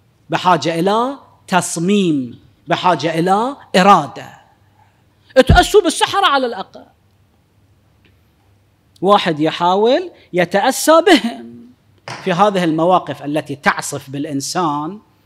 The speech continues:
اللي تزلزل عقيدته، يتذكر بعد الأنبياء،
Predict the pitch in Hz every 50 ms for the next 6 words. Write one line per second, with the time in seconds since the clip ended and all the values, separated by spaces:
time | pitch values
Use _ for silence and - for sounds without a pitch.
0 | _ _ _ _ - 170 160 160 151 135 135 139 202 202 190 147 147 160 151 127
1 | 139 143 - 170 185 196 - - - 240 254 330 349 339 - - - 185 202 196
2 | 185 175 277 262 - - - 190 165 151 147 160 202 185 180 170 170 156 170 160
3 | 151 147 135 147 160 160 160 175 220 254 - -